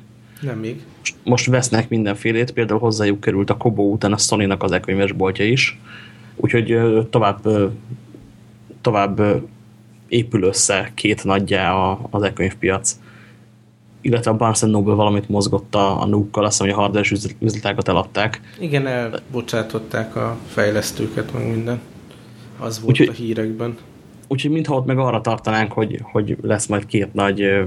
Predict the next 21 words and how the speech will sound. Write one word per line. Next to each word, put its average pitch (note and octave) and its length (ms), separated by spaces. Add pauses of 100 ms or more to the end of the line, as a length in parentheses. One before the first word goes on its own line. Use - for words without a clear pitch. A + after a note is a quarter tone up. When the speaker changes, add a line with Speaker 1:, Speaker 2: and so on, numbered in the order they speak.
(300)
Speaker 2:
ilyen G2+ 280
hidegháborús G2+ 760
típusú G2+ 480
e-könyvesbolt, G2 640
és - 120
akkor G2 320
örüljünk G2+ 340
neki. B2+ 340 (480)
Ehhez B2 260
képest B2 440
be A2 100
lehet A2 200 (260)
menni A2 240
három, G#2+ 280
négy, G#2 220
öt G2+ 120
fajta G2 400
könyvesboltba, G#2 560
az G2+ 120
jó. D2 200 (260)
Speaker 1:
Mhm. C3 140